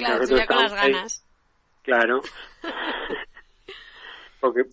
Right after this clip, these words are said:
Speaker 2: para que lo sepáis, había gin tonic gratis en la primera planta que estaba dedicada a Mad Men y ahí daban gin tonics a todo el que fue, a todo el que iba.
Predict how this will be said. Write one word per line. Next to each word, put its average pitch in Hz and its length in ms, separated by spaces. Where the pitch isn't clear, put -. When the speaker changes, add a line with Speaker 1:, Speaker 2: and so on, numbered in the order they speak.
Speaker 2:
para 123 180
que 117 80
lo 120 60
sepáis, 131 320
había 135 180
gin 131 160
tonic 139 240
gratis 135 280
en 143 60
la 131 80
primera 127 260
planta 139 400
que 135 120
estaba 120 240
dedicada 123 340
a 123 60
Mad 139 140
Men 151 280
y 117 420
ahí 117 120
daban 123 240
gin 120 180
tonics 143 300
a 135 60
todo 135 100
el 131 80
que 120 80
fue, - 180
a 120 140
todo 147 160
el 165 80
que 139 100
iba. 110 300